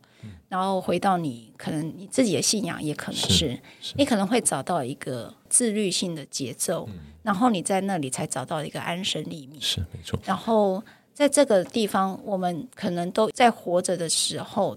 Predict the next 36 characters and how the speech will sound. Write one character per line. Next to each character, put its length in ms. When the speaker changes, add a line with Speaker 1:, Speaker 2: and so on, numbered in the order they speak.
Speaker 2:
都 180
在 400
找 300
这 100
一 160
件 220
事， 400
但 140
是 120
我 120
们 160
对 180
于 120
那 100
个 120
混 340
乱 340
却 340
是 220
如 180
此 220
的 160
茫 320
然， 280
或 160
者 160
是 380
如 120
此 200
的 100
不 120
知 180
所 240
措。 240
Speaker 1:
嗯 100
哼。 100